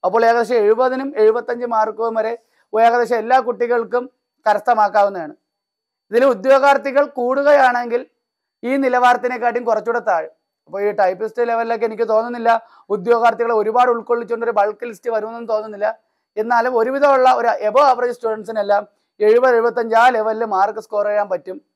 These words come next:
അപ്പോൾ ഇനി ഓരോന്നിനെ നമ്മൾ വിശദീകരിച്ച് പ്രൊഫഷണൽ ആൻസർ കീക്ക് ശേഷം വിശ-, വിശദീകരിച്ച് ഓരോ ജില്ലയിലും എത്രത്തോളം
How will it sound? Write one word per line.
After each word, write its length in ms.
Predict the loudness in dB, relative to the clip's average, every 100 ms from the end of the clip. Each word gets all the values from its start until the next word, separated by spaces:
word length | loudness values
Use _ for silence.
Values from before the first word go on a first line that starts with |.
| _ _ _ -4
അപ്പോൾ 260 | 2 2 2
ഇനി 140 | 0
ഓരോന്നിനെ 600 | 2 4 6 6 4 0
നമ്മൾ 200 | -4 -2
വിശദീകരിച്ച് 560 | -4 -4 0 0 0 -6
പ്രൊഫഷണൽ 460 | -6 -6 -6 -4 -4
ആൻസർ 260 | -4 -8
കീക്ക് 340 | -4 -4 -4 -6
ശേഷം 340 | -6 -4 -6 _ _ _ -14
വിശ-, 200 | -14 -14
വിശദീകരിച്ച് 500 | -4 2 4 4 2
ഓരോ 360 | 2 4 6 4
ജില്ലയിലും 340 | 2 -2 0
എത്രത്തോളം 600 | -2 -6 -4 2 2 0